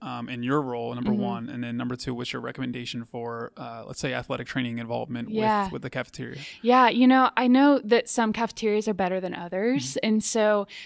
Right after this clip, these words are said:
Speaker 2: just trying to make the best choices possible. So when I work with kids in a high school setting, that's my goal. So I try to figure out, okay,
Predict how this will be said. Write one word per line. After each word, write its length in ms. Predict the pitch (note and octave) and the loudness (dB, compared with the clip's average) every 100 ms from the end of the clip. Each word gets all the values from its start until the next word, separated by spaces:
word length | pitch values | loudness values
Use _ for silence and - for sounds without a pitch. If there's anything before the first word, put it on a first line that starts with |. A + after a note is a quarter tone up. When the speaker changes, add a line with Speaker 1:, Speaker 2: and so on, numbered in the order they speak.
| - | 0
Speaker 2:
just 180 | B3 - | 2 2
trying 300 | A#3 A3+ B3 | 0 4 6
to 80 | B3 | 6
make 200 | G#3+ - | 4 -2
the 80 | |
best 520 | F3+ - F3 F3 - - | -6 -2 -2 -2 -4 -4
choices 420 | F3+ F#3+ - - | -6 -6 -12 -10
possible. 460 | - - - - | -8 -8 -8 -6
So 180 | - B3 | -2 -2
when 100 | A#3 | 0
I 120 | A#3 | 0
work 180 | A#3 A3+ | 0 0
with 220 | A3 G#3+ | 0 -2
kids 280 | - G#3 G3 | -2 -4 -4
in 120 | G3+ | -6
a 40 | F#3 | -6
high 120 | F#3+ | -6
school 320 | - - G3+ | -8 -10 -8
setting, 420 | F#3+ G3+ F#3+ G3+ | -6 -4 -4 -2
that's 260 | G#3 A#3 - | 0 0 0
my 160 | A3 G3 | -2 0
goal. 300 | F3+ D#3 - | 0 -2 0
So 180 | A3+ | 0
I 40 | G#3 | 0
try 200 | - C#4 | 2 2
to 80 | C4 | 2
figure 280 | B3 G#3 | 2 4
out, 180 | G3+ F#3+ | 4 4
okay, 320 | G#3 G3 F#3 | 0 -6 -6